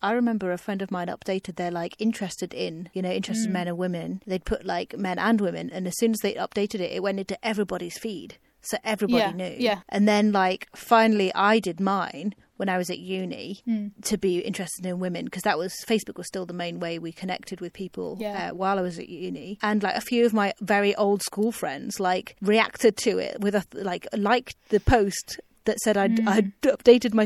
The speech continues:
Speaker 1: status, and I was, like, filled with dread 'cause I was like, "Oh, for fuck's sake," like,
Speaker 2: Yeah.
Speaker 1: this person that I had, like, maths
Speaker 2: And you're sort of
Speaker 1: with
Speaker 2: doing that for
Speaker 1: once.
Speaker 2: new people.
Speaker 1: Yeah,
Speaker 2: Yeah,
Speaker 1: it's just,
Speaker 2: yeah,
Speaker 1: like,
Speaker 2: you're
Speaker 1: the
Speaker 2: not,
Speaker 1: whole
Speaker 2: you're not
Speaker 1: thing.
Speaker 2: expecting it to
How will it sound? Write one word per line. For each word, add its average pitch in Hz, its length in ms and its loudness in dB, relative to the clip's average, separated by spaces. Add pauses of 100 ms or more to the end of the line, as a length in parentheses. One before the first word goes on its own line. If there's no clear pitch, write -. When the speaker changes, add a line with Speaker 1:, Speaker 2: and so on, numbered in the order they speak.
Speaker 1:
status, 240 340 2
and 208 80 0
I 202 80 2
was, 208 120 0
like, 190 220 -2
filled 247 460 0
with 202 100 0
dread 202 300 0
'cause - 100 -12
I 185 60 -8
was 185 80 -10
like, - 120 -16
"Oh, - 160 -18
for - 40 -20
fuck's - 420 -14
sake," - 380 -6
like, 175 340 -4
Speaker 2:
Yeah. - 320 -8
Speaker 1:
this 220 180 6
person 214 460 6
that 175 140 -2
I 185 100 4 (220)
had, 196 160 4
like, 185 160 2
maths 196 380 2
Speaker 2:
And 247 80 4
you're 285 80 4
sort 381 160 4
of - 60 4
Speaker 1:
with 359 40 0
Speaker 2:
doing 262 180 6
that 202 160 6
for - 80 -2
Speaker 1:
once. 214 120 0
Speaker 2:
new 277 180 4
people. - 400 -8
Speaker 1:
Yeah, 277 560 2
Speaker 2:
Yeah, 233 160 6
Speaker 1:
it's 247 160 2
just, 269 140 2
Speaker 2:
yeah, 302 60 0
Speaker 1:
like, 269 140 4
Speaker 2:
you're 262 80 2
Speaker 1:
the 254 60 0
Speaker 2:
not, 302 80 0
Speaker 1:
whole 269 140 6
Speaker 2:
you're 262 160 6
not 277 80 0
Speaker 1:
thing. 277 200 4
Speaker 2:
expecting 226 300 2
it 226 120 0
to 226 100 -10